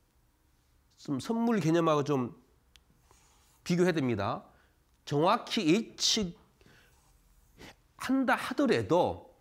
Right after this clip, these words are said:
내 예측과 어긋나게 끝날 수 있잖아요. 그러면 손실을 극소화해야 돼. 근데 선물은 만약에 칠십 달러 아래로 내려와 버렸다.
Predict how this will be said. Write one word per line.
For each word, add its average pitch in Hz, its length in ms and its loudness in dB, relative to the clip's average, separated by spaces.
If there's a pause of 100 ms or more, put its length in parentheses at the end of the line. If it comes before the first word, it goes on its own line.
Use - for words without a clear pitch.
내 180 260 4
예측과 175 500 -4
어긋나게 214 640 -2
끝날 226 280 -8
수 - 120 -10
있잖아요. 104 600 -10 (380)
그러면 247 280 2
손실을 262 460 -2
극소화해야 196 640 -2
돼. 90 220 -16 (1900)
근데 175 120 -4
선물은 208 560 2 (360)
만약에 160 420 2
칠십 - 680 -2
달러 175 600 2
아래로 214 260 4
내려와 160 380 2
버렸다. 107 420 -6